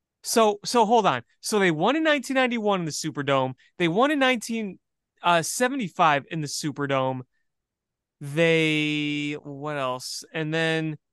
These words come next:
okay, so what? They beat them in sixty-eight and seventy.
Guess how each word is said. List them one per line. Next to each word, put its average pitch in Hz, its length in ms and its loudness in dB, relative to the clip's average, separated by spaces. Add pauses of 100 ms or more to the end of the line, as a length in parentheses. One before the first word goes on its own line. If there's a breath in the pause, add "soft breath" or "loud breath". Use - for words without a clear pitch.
(560)
okay, 165 540 2
so 151 680 0 (160)
what? 147 280 0
They 147 120 0
beat 165 260 -6
them 160 200 0
in 135 280 -6 (100)
sixty-eight 151 1000 -6
and 135 380 -8
seventy. 160 1000 -6